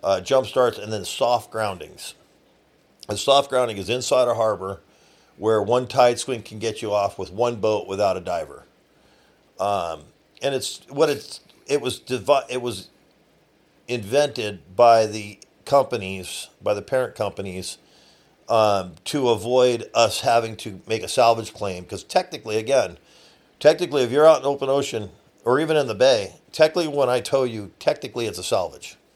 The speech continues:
Um, but again, the evolution of the industry has made towing,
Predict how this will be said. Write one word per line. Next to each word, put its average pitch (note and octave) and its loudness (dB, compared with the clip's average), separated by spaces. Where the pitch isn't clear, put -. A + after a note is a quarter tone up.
Um, F#2 0
but A2+ 2
again, B2 2
the A2+ 0
evolution C3 0
of A#2 0
the A#2 -6
industry A#2 -6
has G#2 0
made G#2+ -6
towing, A#2+ -2